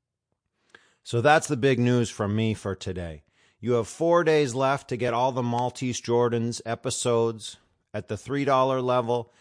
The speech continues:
and then April first, the old ones are gonna go up to five dollars. Episodes one and two have been free for a long time, so I hope you've checked those out already, and if not, head over to seth harwood dot com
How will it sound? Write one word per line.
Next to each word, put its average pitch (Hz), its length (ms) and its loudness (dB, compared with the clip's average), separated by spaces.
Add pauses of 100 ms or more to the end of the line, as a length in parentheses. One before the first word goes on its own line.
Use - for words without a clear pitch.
(240)
and 98 100 -4
then 101 140 -2
April 117 340 -2
first, - 540 -2 (160)
the 98 120 -8
old 113 220 0
ones 107 220 -4
are 98 80 -6
gonna 104 160 -4
go 98 160 -2
up - 80 -10
to - 100 -12
five 101 400 -4
dollars. 80 540 -10 (460)
Episodes 139 460 0
one 127 240 2
and 123 160 0
two 143 240 -2
have 127 180 -2
been 107 160 0
free 131 360 -2
for 110 240 0
a 101 40 0
long 110 300 0
time, 143 500 -4 (360)
so - 120 -10
I 110 120 0
hope 139 260 0
you've 135 180 -4
checked 131 300 -2
those 120 240 0
out 120 220 2
already, 123 640 0
and 98 160 -6
if 101 160 -8
not, 135 500 0 (380)
head 139 200 2
over 143 300 4
to 117 80 -2
seth 147 300 -2
harwood 131 420 2
dot 107 300 -2
com 131 500 -2